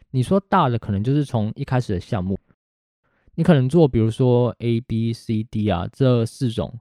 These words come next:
然后跟他确认说，诶，可能哪一种比较合适，然后从这些地方去挑选，比如说几个，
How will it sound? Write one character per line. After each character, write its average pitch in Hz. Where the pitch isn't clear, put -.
然 107
后 131
跟 127
他 120
确 131
认 117
说， 117
诶， 131
可 -
能 104
哪 98
一 123
种 95
比 95
较 113
合 95
适， -
然 113
后 131
从 127
这 156
些 156
地 147
方 117
去 147
挑 139
选， 113
比 101
如 104
说 123
几 -
个， -